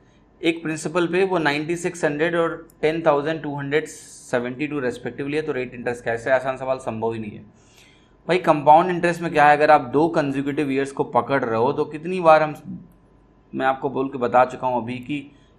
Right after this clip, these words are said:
ये रेट परसेंट से बढ़ जाएगा, बस और कुछ नहीं होना। अब रेट परसेंट ही निकालना है, तो उसी में आपको जितनी तकलीफ है वो होगी,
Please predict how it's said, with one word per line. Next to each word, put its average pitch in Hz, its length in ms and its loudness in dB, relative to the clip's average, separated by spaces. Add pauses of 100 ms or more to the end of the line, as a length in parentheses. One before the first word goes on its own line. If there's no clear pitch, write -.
ये 147 80 2
रेट 175 260 2
परसेंट 170 260 -2
से 185 60 -4
बढ़ 208 180 2
जाएगा, 147 280 0
बस 165 240 -2
और 175 100 -2
कुछ 175 200 -6
नहीं 170 120 -4
होना। 143 280 -12 (880)
अब 135 100 -2
रेट 196 280 4
परसेंट 196 280 2
ही 190 60 0
निकालना 170 340 6
है, 185 80 4
तो 175 100 0
उसी 160 200 -6
में 180 140 -2
आपको 165 260 2
जितनी 156 240 -6
तकलीफ 151 420 -4
है 147 60 -2
वो 131 100 -4
होगी, 120 300 -8